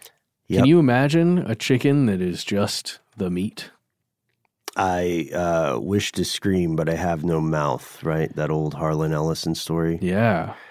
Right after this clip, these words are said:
Speaker 1: Yeah, it seems like a hellish existence, even if there is not a,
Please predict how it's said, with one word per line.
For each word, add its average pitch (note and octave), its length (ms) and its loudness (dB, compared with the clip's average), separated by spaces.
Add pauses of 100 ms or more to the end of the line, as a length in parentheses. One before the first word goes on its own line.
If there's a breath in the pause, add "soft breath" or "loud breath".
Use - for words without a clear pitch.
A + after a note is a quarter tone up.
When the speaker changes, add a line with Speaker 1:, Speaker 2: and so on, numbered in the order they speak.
(260 loud breath)
Speaker 1:
Yeah, A#2 420 4
it G2 360 0
seems G#2 600 -2
like F#2+ 180 0
a F2 100 2
hellish F#2 540 0
existence, E2+ 800 -2
even F#2+ 480 2
if E2 400 -2
there E2+ 220 2
is D#2+ 220 0
not D#2+ 520 0 (100)
a, D2+ 460 -2